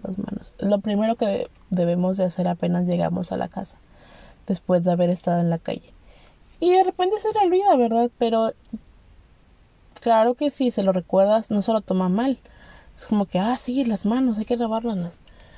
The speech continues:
O también antes de comer. O sea, mi hermano, <laughs> mi hermano sueña con ser científico, entonces que vaya agarrando el hábito de lavarse las manos seguido, porque si no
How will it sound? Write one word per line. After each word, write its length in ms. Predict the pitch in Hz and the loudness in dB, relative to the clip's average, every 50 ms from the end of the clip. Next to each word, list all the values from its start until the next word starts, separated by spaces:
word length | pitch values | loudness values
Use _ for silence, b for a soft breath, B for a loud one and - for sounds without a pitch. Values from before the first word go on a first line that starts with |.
| b b b | b b b
O 180 | b 220 214 202 | b 2 2 2
también 280 | - 202 196 190 185 185 | 2 0 0 0 2 2
antes 160 | 175 175 170 | 0 0 0
de 100 | 180 170 | -2 -2
comer. 520 | - 180 180 196 208 214 220 220 226 226 | 0 0 0 0 0 0 0 0 0 -2
O 60 | - 220 | -2 0
sea, 100 | 247 247 | 2 2
mi 100 | 240 240 | 2 2
hermano, 400 | 233 233 226 226 226 240 269 254 | 2 2 0 2 2 2 0 0
<laughs> 1080 | - - - - - - - - - _ _ - - - - - - - - - - | -2 -6 -16 -18 -20 -20 -20 -20 -20 _ _ -20 -20 -20 -20 -20 -20 -20 -20 -10 -4
mi 100 | 233 220 | -2 0
hermano 260 | 220 220 220 233 247 | 0 2 2 2 2
sueña 240 | 240 277 262 254 262 | 0 0 0 2 2
con 160 | 247 262 254 | 2 2 2
ser 140 | 240 226 220 | 2 2 2
científico, 560 | 226 240 240 233 247 240 247 247 - - 240 | 2 0 0 0 0 -2 -2 -2 -2 0 0
entonces 580 | 233 233 220 220 214 202 220 220 220 214 - _ _ - - _ - - - - - | 0 0 -2 -2 -2 -2 -2 -2 -4 -4 -8 _ _ -20 -20 _ -20 -20 -20 -6 0
que 100 | - 196 | 2 2
vaya 200 | 185 190 208 220 | 4 4 4 2
agarrando 380 | 226 220 220 208 202 208 214 | 2 2 2 2 2 2 2
el 100 | 208 208 | 2 2
hábito 260 | 208 208 214 214 - | 2 0 0 0 0
de 60 | 208 196 | 0 2
lavarse 320 | 185 180 175 180 - 214 | 2 2 0 0 -2 -2
las 120 | 214 196 | -2 0
manos 280 | 190 180 175 185 202 196 | 0 0 0 0 -2 -2
seguido, 360 | 202 185 180 185 196 220 220 | -2 0 0 0 0 -2 -2
porque 240 | 202 - 180 175 165 | -2 -4 -4 -2 -2
si 140 | 165 170 165 | 0 2 2
no 260 | 170 180 208 226 - | 2 0 0 -2 -4